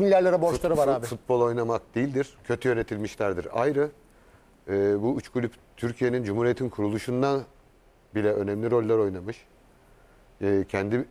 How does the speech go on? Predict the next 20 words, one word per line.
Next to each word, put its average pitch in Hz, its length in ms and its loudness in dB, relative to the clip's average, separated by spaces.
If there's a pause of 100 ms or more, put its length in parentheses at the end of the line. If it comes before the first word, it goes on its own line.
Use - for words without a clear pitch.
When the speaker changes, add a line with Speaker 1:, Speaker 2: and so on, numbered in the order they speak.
Speaker 2:
kendi 104 300 -2
bünyelerine 101 640 0
sporcularını, 95 760 -2 (240)
e, 87 40 -8 (400)
askere 104 440 0
göndermiş, 95 540 -4
şehit 98 280 -2
vermiş. 98 380 -2 (840)
Ee, 95 380 2
sadece 110 380 2
sahaya 104 300 2
çıkıp - 280 -12
maç 107 200 -4
kazanmak 104 400 -2
için 104 220 -8
değil, 104 160 0
yani 92 240 -2
ülke 98 320 -2
birliği 98 260 0
için 87 260 -8